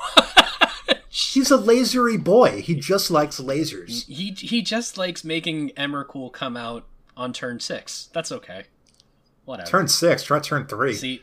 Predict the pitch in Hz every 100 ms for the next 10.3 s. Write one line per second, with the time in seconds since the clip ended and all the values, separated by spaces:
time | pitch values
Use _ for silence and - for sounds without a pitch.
0 | 135 - 196 190 196 233 220 - 156 131
1 | 135 123 123 113 120 117 127 107 95 98
2 | 104 104 - 98 98 _ 110 107 _ 131
3 | 127 120 127 120 107 147 147 131 123 135
4 | 123 117 - 120 135 131 151 143 127 -
5 | 120 117 110 113 98 - - 143 - -
6 | 160 165 147 135 147 143 - 160 156 135
7 | 127 120 - - 127 123 117 113 110 101
8 | 107 104 - 113 104 - 107 - 131 143
9 | 131 104 110 107 92 - - - 165 311
10 | 247 123 98